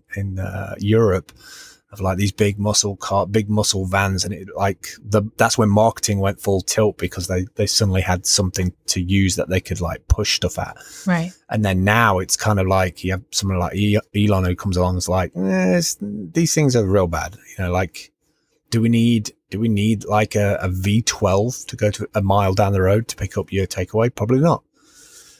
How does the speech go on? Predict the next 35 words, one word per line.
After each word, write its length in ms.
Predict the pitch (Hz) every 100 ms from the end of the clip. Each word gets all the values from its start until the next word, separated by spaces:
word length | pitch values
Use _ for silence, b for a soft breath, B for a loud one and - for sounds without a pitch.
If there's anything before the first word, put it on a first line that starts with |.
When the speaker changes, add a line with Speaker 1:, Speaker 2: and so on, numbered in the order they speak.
| b _ -
Speaker 1:
Um, 480 | 101 98 95 98 98 _ _ _ _ _ - - -
but 140 | 135
that, 260 | 151 117 117
but 100 | 127
then 200 | 139 131
that's 200 | 127 -
also 440 | 117 123 - 120
a 60 | 101
culture, 520 | - 127 - - 95 - _ -
cultural 500 | 127 120 - 104 95
shift. 380 | - 92 -
And 120 | - 104
I 80 |
think 300 | 104 123 107
plastic 460 | - 107 - - 92
is 120 | 95
the 80 | 92
same 260 | - 92 90
thing. 280 | 101 90
It's 140 | 82 85
like, 300 | 92 87 - B B B B B _
you 140 | - 147
know, 240 | 110 101 -
in 80 | 120
the 80 | 107
seventies, 560 | - 131 127 107 98
I 140 | 95 104
remember 320 | 95 98 95
in 60 | 95
the 60 |
U 100 | 95
K, 160 | - 107
we 160 | 101 110
were 140 | 95
sold, 800 | - - - 117 95 90 92